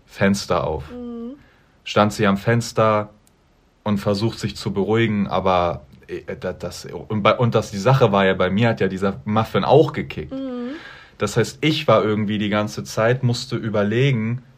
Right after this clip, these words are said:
Speaker 1: wie helfe ich ihr jetzt, aber bei mir, und ich hab auch versucht, dieses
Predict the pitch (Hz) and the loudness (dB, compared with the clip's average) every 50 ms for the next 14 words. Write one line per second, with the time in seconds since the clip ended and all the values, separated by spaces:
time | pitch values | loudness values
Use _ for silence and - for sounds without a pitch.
0 | _ - 107 104 104 127 151 175 135 135 113 - - 95 95 92 95 101 110 127 | _ -4 -4 2 4 6 6 6 4 0 -4 -4 -2 -2 0 0 2 0 0 -2
1 | - - - - - 101 107 104 110 107 101 98 - - - - - 110 107 110 | -4 -10 -14 -8 -2 -2 0 2 2 2 4 2 0 -2 -10 -2 2 2 4 4
2 | 117 123 120 - - 120 113 101 98 - - 127 131 - 139 139 139 - 120 110 | 4 2 2 0 0 0 0 0 -2 -4 -4 -4 2 4 4 4 4 2 0 2
3 | 110 123 117 - - - 104 95 101 98 - | 2 -2 -4 -4 -8 -10 -10 -8 -8 -12 -12